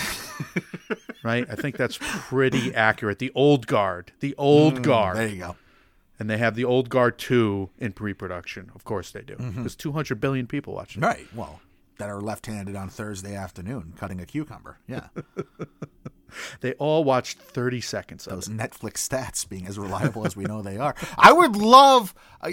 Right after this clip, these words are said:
Speaker 1: based on, I don't, I won't give away what Schmaves told me about the, uh, the, the real history of Dahomey, but man, is there, there a story to be told there.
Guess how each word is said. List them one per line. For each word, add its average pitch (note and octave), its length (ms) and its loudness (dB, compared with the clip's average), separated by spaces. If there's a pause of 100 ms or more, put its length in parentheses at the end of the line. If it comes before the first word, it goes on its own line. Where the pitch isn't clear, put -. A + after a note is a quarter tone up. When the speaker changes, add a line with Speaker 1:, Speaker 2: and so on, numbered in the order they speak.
(180)
Speaker 1:
based F3+ 600 2
on, C#4+ 200 4
I A3+ 60 8
don't, G#3+ 180 4
I F#3 60 8
won't C4 280 4
give F#3 180 6
away D#3 280 6
what D3+ 140 2
Schmaves C#3 380 -2
told C3 240 -2
me C3+ 100 -2
about B2 360 2
the, A2+ 220 -4
uh, G#2 180 -4
the, G2+ 260 -10
the A2 260 -8
real A#2+ 200 -6
history C3 320 -4
of A#2+ 80 -8
Dahomey, C#3 520 2 (340)
but C#3+ 200 0
man, G3 460 6
is C#3+ 160 4
there, C#3+ 240 6
there B2+ 220 2
a - 20 -2
story B2 320 4
to A2+ 80 -4
be G2+ 100 -8
told G2+ 320 -6
there. - 220 -16